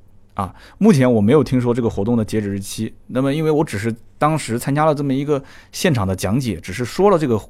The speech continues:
活动是，是非常不错的，是服务于老车主的，但是我不可能去非常详细的了解它的具体流程，所以希望大家有符合条件的车辆呢，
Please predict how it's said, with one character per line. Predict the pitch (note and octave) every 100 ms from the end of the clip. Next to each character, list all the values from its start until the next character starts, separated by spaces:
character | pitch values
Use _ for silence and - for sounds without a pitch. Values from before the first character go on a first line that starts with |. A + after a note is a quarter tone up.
| - -
活 | - G#2 A2
动 | D#3+ G#3+ A#2+ - - - - -
是， | - D3
是 | C3 C#3
非 | -
常 | E3+ E3
不 | D3
错 | - E3+
的， | A#2
是 | A2 D3 C#3 - -
服 | - A#2+ E3+
务 | E3+
于 | C3+
老 | D3+ C3+
车 | - F#3
主 | C3
的， | A1+ - - - - - -
但 | F3
是 | E3
我 | C3+ A#2
不 | G#2
可 | E3+ A#2
能 | A#2+
去 | D3 C#3 -
非 | - F#3+
常 | D#3
详 | C#3+ G2 A#2
细 | E3
的 | A#2+
了 | G2
解 | A#2+ F2+
它 | -
的 | B2 A2 -
具 | - C3
体 | F2+
流 | F#2+ A#2+
程， | - - - -
所 | - C3+
以 | A2 -
希 | - C#3+
望 | C3
大 | B2+ B2
家 | A#2+ B2 - - - -
有 | A#2 A#2+
符 | F2 -
合 | F#2 A2
条 | G#2+
件 | B2+
的 | D3
车 | A2+ C3+
辆 | D3 A2+
呢， | G2